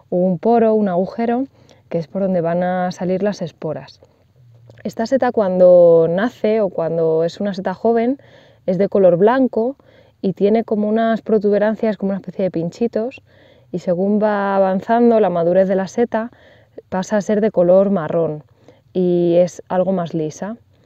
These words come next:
Y entonces se le abre el agujero, como veis en la parte superior, y si voy a coger un palito, y si la pinchamos un poco, veis que sale un humillo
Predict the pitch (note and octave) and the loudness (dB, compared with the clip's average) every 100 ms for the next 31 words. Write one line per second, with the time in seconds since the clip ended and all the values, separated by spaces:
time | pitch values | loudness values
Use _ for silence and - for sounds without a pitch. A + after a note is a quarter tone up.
0 | - _ _ _ F3+ E3+ F#3+ F#3 G3 E3+ | -20 _ _ _ -8 -6 -6 -4 -2 0
1 | F3 F#3+ G3 F#3+ G3+ - B3+ C4+ D#4+ - | 2 2 4 4 2 0 -2 -2 -4 -10
2 | D#3+ D#3 D#3+ F3 F3 F3+ F#3 F#3 G3 A3 | -6 -4 -6 -6 -6 -4 -6 -6 -4 2
3 | C4 C#4 - _ _ - _ _ - F3+ | 2 2 -4 _ _ -20 _ _ -8 -8
4 | - F3+ F3 E3+ E3 D#3+ D#3 E3+ F3 - | -4 -2 0 0 -2 -2 -4 -6 -8 -8
5 | F3+ F3+ F3 E3 E3+ A3 A#3+ A3+ B3 _ | -8 -6 -6 -6 -4 -2 -2 -6 -8 _
6 | _ _ - F3+ F3+ E3 D#3+ E3 F3+ G3+ | _ _ -10 -8 -6 -6 -4 -6 -4 -4
7 | G3+ A3 G#3 A#3+ - A#3+ C#4+ _ _ _ | -4 -4 -2 -4 -4 -8 -8 _ _ _
8 | _ _ _ _ - F3+ F3+ G3 - G3 | _ _ _ _ -12 -8 -8 -10 -8 -2
9 | G3 G3 - G3 F#3+ G3 G#3+ F#3+ G3 A3+ | 0 0 -2 -4 -2 2 2 0 -2 -8